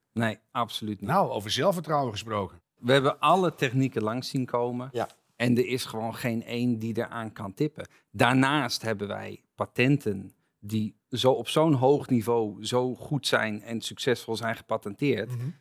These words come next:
Speaker 1: Dat is gewoon een bewijs. Er is niemand anders die dit kan.
Speaker 2: Waar, waar staan we nu?
Speaker 1: We
Speaker 2: We stappen.
Speaker 1: hebben de fabriek. We hebben de productiecapaciteit. Het gaat nu om de verkoop en de verspreiding van het product.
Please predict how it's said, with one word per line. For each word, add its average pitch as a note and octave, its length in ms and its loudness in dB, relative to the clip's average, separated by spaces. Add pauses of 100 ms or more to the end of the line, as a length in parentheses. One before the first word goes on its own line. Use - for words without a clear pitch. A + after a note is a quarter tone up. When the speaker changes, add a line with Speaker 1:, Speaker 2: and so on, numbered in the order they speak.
(120)
Speaker 1:
Dat - 180 6
is D#3 120 0
gewoon D3 160 2
een C3+ 100 2
bewijs. C#3 480 0
Er C#3 200 -2
is E3 180 6
niemand D3 480 4
anders B2+ 320 -2
die A#2 140 -4
dit A#2 160 -2
kan. - 300 0 (240)
Speaker 2:
Waar, B2+ 420 0
waar B2 140 -2
staan C3+ 240 -4
we A2 60 -4
nu? G#2 200 -4 (280)
Speaker 1:
We B2 160 0
Speaker 2:
We B2+ 80 6
stappen. E3 220 6 (100)
Speaker 1:
hebben F#3 260 -2 (440)
de A2+ 180 -4
fabriek. A#2 460 -2 (680)
We A2 120 -8
hebben C#3 340 2
de A#2 80 -2
productiecapaciteit. A#2+ 1400 -4 (400)
Het - 140 -10
gaat G2 280 -2
nu A2 380 -4 (460)
om G#2+ 180 -2
de G#2+ 60 -4
verkoop G2+ 760 -4
en G#2+ 120 -8
de F#2+ 80 -8
verspreiding G2 760 -6
van F#2+ 140 -14
het F2+ 140 -18
product. G2 500 -14